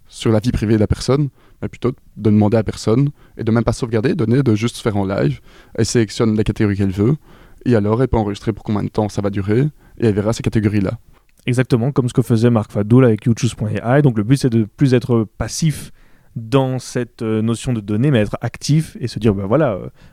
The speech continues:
Speaker 2: moi, ce que j'ai envie, c'est ça. » N'essaye pas avec une intelligence artificielle de découvrir, euh, ce que je voudrais. Juste, moi, je veux ça. Et c'est ça que vous voudriez mettre en
Speaker 1: Oui,
Speaker 2: avant.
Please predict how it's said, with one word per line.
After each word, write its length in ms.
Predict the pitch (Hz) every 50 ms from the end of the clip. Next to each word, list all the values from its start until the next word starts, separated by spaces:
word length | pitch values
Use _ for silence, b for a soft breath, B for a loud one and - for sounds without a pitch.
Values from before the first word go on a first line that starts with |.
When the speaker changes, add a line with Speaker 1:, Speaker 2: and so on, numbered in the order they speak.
| b b
Speaker 2:
moi, 240 | 117 113 120 143 160
ce 60 | -
que 80 | - 127
j'ai 100 | 110 110
envie, 200 | 104 110 127 135
c'est 120 | - - 101
ça. » 340 | 98 - 123 123 151 185 190 b b b b b b b
N'essaye 280 | 123 113 - - 123 120
pas 180 | - - 139 135
avec 260 | 123 117 117 - -
une 60 | 127
intelligence 260 | 113 110 117 113 110 113
artificielle 560 | - - 127 - 127 113 - - 135 131 131
de 80 | 120 120
découvrir, 680 | 117 123 117 - - 127 117 117 120 123 123 113 113
euh, 100 | 110 110
ce 60 | 107 -
que 80 | 123
je 80 | 110 101
voudrais. 420 | 98 104 104 104 98 107 123 156 b b b b b b
Juste, 280 | b 117 123 120 - _ -
moi, 260 | 123 110 110 120 135 123
je 140 | 113 113
veux 160 | 113 117 117 107
ça. 140 | - - -
Et 100 | 107 113
c'est 80 | 117
ça 100 | 117 151
que 60 | 160 143
vous 80 | 147
voudriez 300 | 147 147 135 135 131 135
mettre 180 | 131 127 - -
en 40 | 123
Speaker 1:
Oui, 60 | 113
Speaker 2:
avant. 180 | 110 123 -